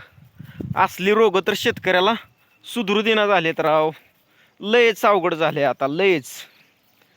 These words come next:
तात्काळ मला सुद्धा फवारणी करून घ्यावं लागणार आहे. उद्याच्याला कामकाज चालू झालं राव. जाण्या तुळजापूरला औषधं घेऊन येणे,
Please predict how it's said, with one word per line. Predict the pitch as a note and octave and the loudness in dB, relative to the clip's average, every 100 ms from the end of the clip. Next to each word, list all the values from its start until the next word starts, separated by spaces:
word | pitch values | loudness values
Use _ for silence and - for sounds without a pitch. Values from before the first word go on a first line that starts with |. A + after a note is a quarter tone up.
| _ _ _ _ | _ _ _ _
तात्काळ | G3+ - - G3 G3+ | -2 -2 2 2 4
मला | G3 F#3+ | 2 2
सुद्धा | - F#3+ F#3 | 0 0 0
फवारणी | G#3 F3 F#3 F3 | 2 2 2 -2
करून | F3 F3+ | -2 -2
घ्यावं | F3 E3+ E3+ | 0 0 0
लागणार | D#3 D#3+ D#3+ | 0 0 0
आहे. | E3+ | 0
उद्याच्याला | D#3+ E3 F3 E3+ | -2 -4 0 -2
कामकाज | E3 E3+ E3 D#3+ | 0 -2 -2 -8
चालू | - F#3+ E3+ D#3+ | -2 0 2 2
झालं | E3+ D#3+ D3+ | 0 0 0
राव. | D#3 D3+ _ - - _ | 0 -4 _ -20 -20 _
जाण्या | C3+ F3+ E3+ E3+ | -2 0 2 0
तुळजापूरला | G3 F3+ E3 - D#3 F3 | 0 0 0 -2 0 2
औषधं | E3+ - D#3 | 0 -2 -4
घेऊन | E3 F3 E3+ | -4 -4 -4
येणे, | F3 | -2